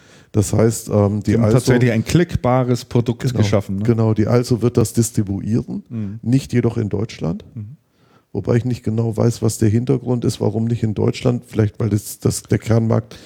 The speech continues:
Speaker 1: von Cancom ist und da ist man dann halt selber mit seinen Vertrieblern unterwegs. Und es
Speaker 2: Kann
Speaker 1: gibt
Speaker 2: ich
Speaker 1: ja
Speaker 2: mir
Speaker 1: noch
Speaker 2: gut
Speaker 1: die,
Speaker 2: vorstellen,
Speaker 1: ja, und
Speaker 2: ja,
Speaker 1: es gibt ja
Speaker 2: dann
Speaker 1: noch diese Vereinbarung mit H P, die das auch, die das auch irgendwie verkaufen. Also nicht in Deutschland oder noch nicht in
Speaker 2: Noch nicht
Speaker 1: Deutschland.
Speaker 2: vielleicht, ja.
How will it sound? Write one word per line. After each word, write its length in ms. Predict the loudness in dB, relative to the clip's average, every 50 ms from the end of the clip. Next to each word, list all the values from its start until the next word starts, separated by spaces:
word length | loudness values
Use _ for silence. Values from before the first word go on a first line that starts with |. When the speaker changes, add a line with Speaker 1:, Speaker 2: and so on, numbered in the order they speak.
| -20 -20 -20 -20 _
Speaker 1:
von 220 | -4 -2 -2 -2
Cancom 500 | 0 0 0 0 0 0 -2 0 0 0
ist 300 | 0 -2 -2 -2 -6 -8
und 340 | -6 -4 -4 -4 -4 -2 -2
da 40 | -2
ist 160 | -2 -2 -2 -2
man 120 | 0 0
dann 140 | 2 2 4
halt 160 | 2 2 2
selber 320 | 0 0 0 2 2 0
mit 240 | 0 -2 -6 -8 -4
seinen 220 | -2 -2 -2 -2 -4
Vertrieblern 520 | -6 -6 -4 -4 -6 -4 -2 -4 -4 -4
unterwegs. 480 | -4 -4 -4 -4 -2 -2 -4 -4 -6 -10 -20 -20 -20 -20 -18 -8 -4
Und 80 | 0
es 40 | 2
Speaker 2:
Kann 120 | 2 2 2
Speaker 1:
gibt 100 | 4 4
Speaker 2:
ich 60 | 2
Speaker 1:
ja 0 | 2
Speaker 2:
mir 20 |
Speaker 1:
noch 60 | 2 0
Speaker 2:
gut 120 | 2 4
Speaker 1:
die, 40 | 4
Speaker 2:
vorstellen, 340 | 4 4 2 2 2 2 4
Speaker 1:
ja, 100 | 4 4
und 120 | 2 2
Speaker 2:
ja, 20 |
Speaker 1:
es 80 | 0 0
gibt 100 | 0 0
ja 40 | 0 0
Speaker 2:
dann 60 | 0
Speaker 1:
noch 60 | 0
diese 180 | -2 -4 -4 -4
Vereinbarung 540 | -4 -4 -2 0 0 0 0 0 0 0 -2
mit 120 | -2 0
H 120 | 0 0 0
P, 300 | 0 0 0 2 0 0 -2 -10 -20 -20 -20 -20 -6 -2
die 80 | 2 2
das 180 | 4 2 2
auch, 320 | 0 -2 -2 -2 -2 -6 -6 -2
die 60 | 0
das 180 | 2 2 2 0
auch 180 | -2 -4 -2 -2
irgendwie 280 | -4 -4 -4 -4 -4 -4
verkaufen. 640 | -2 -4 -4 -2 0 0 0 0 -2 -4 -8 -10 -10 _ _ _ -20 -20 -20 -20 -20 -20 -20 -20 -20 -20 -20 _
Also 260 | 0 2 2 2 0 -2 -4 _ _ _ _ _ -2
nicht 300 | 2 2 2 2 2 0
in 120 | 0 2
Deutschland 380 | 2 2 2 2 2 2 2 2
oder 160 | 4 4 2
noch 260 | 2 0 -4 -4 -4
nicht 240 | -4 -4 -4 -4 -4
in 60 | -4 -2
Speaker 2:
Noch 160 | 0 0 0
nicht 140 | 0 -2 -4
Speaker 1:
Deutschland. 300 | -4 -2 -2 -2 -2 -4
Speaker 2:
vielleicht, 240 | -8 -10 -12 -14
ja. 60 | -18